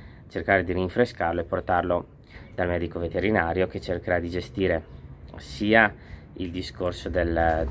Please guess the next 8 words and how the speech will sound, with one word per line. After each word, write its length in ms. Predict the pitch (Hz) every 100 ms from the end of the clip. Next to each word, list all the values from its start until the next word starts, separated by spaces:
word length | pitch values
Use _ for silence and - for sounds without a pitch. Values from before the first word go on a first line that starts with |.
| - -
del 180 | 98 82
calore 720 | - 101 92 92 110 139 - - - - - - -
e 120 | 98
quindi 260 | - 90 85
cercherà 420 | - 87 - 85
di, 220 | 85 87
di 220 | - 87 85
raffreddarlo 1040 | 80 - 98 82 87 80 82 110 135 -